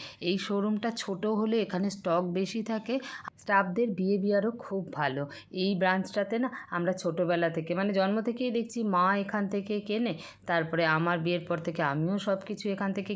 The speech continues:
কিনি। আর দিন দিন প্রচুর ব্রাঞ্চ হচ্ছে, সেগুলো মেগা শোরুম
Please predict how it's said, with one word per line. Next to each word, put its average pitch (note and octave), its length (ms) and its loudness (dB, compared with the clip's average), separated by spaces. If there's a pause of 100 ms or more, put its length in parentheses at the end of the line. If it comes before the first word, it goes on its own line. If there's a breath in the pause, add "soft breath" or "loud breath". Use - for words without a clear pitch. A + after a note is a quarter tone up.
কিনি। G#3 220 -2 (380 loud breath)
আর C#3+ 80 2 (120)
দিন F#3+ 120 2 (100)
দিন A3 120 0 (100)
প্রচুর F3+ 340 -2 (120)
ব্রাঞ্চ G#3 340 2
হচ্ছে, G#3 200 -4 (120)
সেগুলো D#3 340 0 (120)
মেগা D#3+ 260 2 (120)
শোরুম G#3+ 320 0